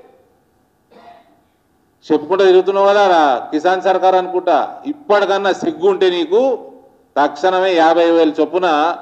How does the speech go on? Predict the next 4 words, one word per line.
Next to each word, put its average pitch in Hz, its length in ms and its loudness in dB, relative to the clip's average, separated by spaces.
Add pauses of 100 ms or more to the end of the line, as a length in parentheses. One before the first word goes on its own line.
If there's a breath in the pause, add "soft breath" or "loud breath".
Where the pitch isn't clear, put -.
(220)
ఫసల్ 175 380 2
బీమా 180 380 4
పెట్టని 165 760 -2 (240)
పాపానికి 180 880 0